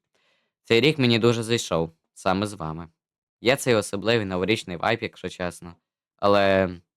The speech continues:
через те, що війна, це не дуже такий сильний вайб. Але я думаю, що я міг старатися більше за цей рік. Вибачайте, що робив мало контенту.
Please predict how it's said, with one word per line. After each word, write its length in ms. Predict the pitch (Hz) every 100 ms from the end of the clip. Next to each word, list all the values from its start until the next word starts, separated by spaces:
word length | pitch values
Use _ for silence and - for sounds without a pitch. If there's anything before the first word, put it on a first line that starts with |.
| _ _
через 300 | - 98 -
те, 160 | - 107
що 440 | - 101 95 92
війна, 580 | 90 98 110 113 87 85 _ _ _ _ - 180 175 _
це 300 | - 104 101
не 160 | 101 107
дуже 300 | 104 85 - _
такий 420 | - 87 80 - _ _ _ _ _ _ _ _ _
сильний 460 | _ - 98 90 87
вайб. 240 | 82 104 - _ _ _ _ _ _ _
Але 320 | 95 98 101
я 260 | 101 127 135
думаю, 340 | 127 135 127
що 120 | 120 123
я 100 | 120
міг 160 | 120
старатися 560 | - 113 120 - - 98
більше 440 | 95 104 107 -
за 120 | 82
цей 260 | 80 - 90
рік. 320 | 92 101 _ _ _ _ _
Вибачайте, 520 | 98 98 110 151 143 113
що 160 | -
робив 220 | 101 104
мало 260 | 110 107 98
контенту. 580 | - 92 101 104 98